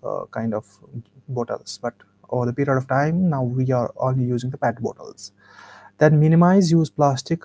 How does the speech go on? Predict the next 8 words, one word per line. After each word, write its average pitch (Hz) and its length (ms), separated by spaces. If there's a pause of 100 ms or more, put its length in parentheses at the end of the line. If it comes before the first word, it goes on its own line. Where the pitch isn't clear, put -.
(120)
cutlery, 127 720 (160)
uh, 123 300
making 127 400
a - 20
habit 127 480
of 127 140
using 127 400 (480)
metal 135 440